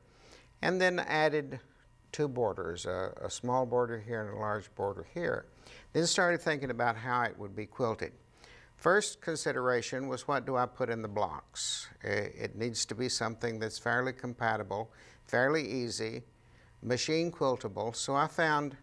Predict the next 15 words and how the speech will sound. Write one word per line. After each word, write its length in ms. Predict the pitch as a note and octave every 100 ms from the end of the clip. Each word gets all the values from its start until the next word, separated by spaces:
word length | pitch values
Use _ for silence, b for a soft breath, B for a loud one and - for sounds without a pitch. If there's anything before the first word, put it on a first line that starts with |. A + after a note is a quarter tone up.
| - - -
a 80 | C#3
stencil 520 | - D3+ D3 C3+ C3
here 440 | C3+ G#2+ C#2+ - - - - B B B B
that 240 | - A#2 A#2
worked 400 | B2 A#2+ - -
for 320 | - A#2+ A2
me. 220 | F2+ - - B B B B B -
The 100 | A#2
blocks 420 | G#2+ D3 F3+ -
are 80 | D#3+
five 360 | - C3+ C#3 D3
and 120 | C#3
a 20 |
half 320 | C3 D3+ E3
inches. 640 | B2+ A2 A2 A#2+ D3 -